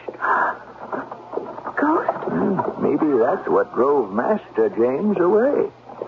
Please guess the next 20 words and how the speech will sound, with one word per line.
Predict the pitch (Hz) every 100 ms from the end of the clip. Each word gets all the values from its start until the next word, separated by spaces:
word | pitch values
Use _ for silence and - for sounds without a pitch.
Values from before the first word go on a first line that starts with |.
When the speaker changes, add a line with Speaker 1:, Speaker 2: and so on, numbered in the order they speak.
| - - -
Speaker 1:
Master | 214 - 247
James? | 262 247 285 311 -
Speaker 2:
Ah, | 202 -
that'd | - 87 80
be | -
Mister | 82 87 110 - 87
Royston's | 82 110 98 - - 76 -
son. | - 135 110 - - - - - -
Fine | 247 339 320
young | 208 247 294
fella, | 160 233 302 104
Master | 101 117 110 - 95
James. | 120 143 202 226 - -
Been | 123 110
gone | 156 214 180 226
near | 170 403
five | - 208 254 -
years | 294 330 -
by | 110 113
now. | 123 143